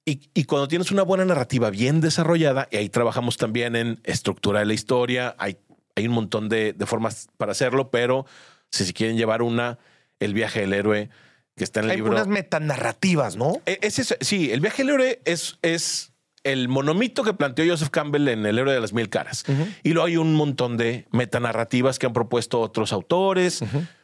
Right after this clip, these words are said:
Speaker 1: pero son como plantillas que si
Speaker 2: Son
Speaker 1: la agarras,
Speaker 2: plantillas para,
Speaker 1: sí.
Speaker 2: co-, oye, como lo de Disney, ¿no?
Speaker 1: Exacto.
Speaker 2: ¿Cómo es el de Disney? Había una vez un, algo y luego se topó con, y luego, pero, o sea, haciendo no sé
Speaker 1: Es
Speaker 2: qué. ¿Cómo es? Perdón.
Speaker 1: Disney, n-, no me lo sé,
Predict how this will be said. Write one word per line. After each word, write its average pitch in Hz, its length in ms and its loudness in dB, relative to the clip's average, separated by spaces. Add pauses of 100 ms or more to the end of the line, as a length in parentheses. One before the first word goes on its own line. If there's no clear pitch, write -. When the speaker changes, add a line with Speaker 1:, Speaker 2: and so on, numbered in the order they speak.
(120)
Speaker 1:
pero 180 160 0
son 190 200 0
como 247 260 0
plantillas 151 580 0
que 120 140 -2
si 131 100 0
Speaker 2:
Son 175 80 0
Speaker 1:
la - 60 2
agarras, 202 200 2
Speaker 2:
plantillas 202 280 0
para, 180 240 0
Speaker 1:
sí. - 120 -10
Speaker 2:
co-, 202 180 -2
oye, 240 140 0
como 240 200 0
lo 208 120 4
de 202 120 4
Disney, 240 340 0
¿no? 339 260 0 (380)
Speaker 1:
Exacto. 123 540 -2 (200)
Speaker 2:
¿Cómo 208 200 0
es - 100 0
el 220 100 -2
de 180 80 2
Disney? 196 440 2
Había 156 340 2
una 180 160 2
vez 214 340 0
un, 196 280 0 (260)
algo 202 320 0
y 185 40 0
luego 143 160 2
se 131 120 -2
topó 110 380 -2
con, 254 320 -2
y - 40 0
luego, 117 200 2
pero, 208 300 0
o 196 40 -2
sea, - 140 -2
haciendo 107 280 0
no 107 60 -2
sé 131 80 2
Speaker 1:
Es - 220 -2
Speaker 2:
qué. - 100 -20
¿Cómo 180 200 0
es? - 100 -6
Perdón. 185 180 2
Speaker 1:
Disney, 202 320 0
n-, 165 140 2 (100)
no 170 160 4
me 311 100 2
lo 214 100 0
sé, 175 380 -2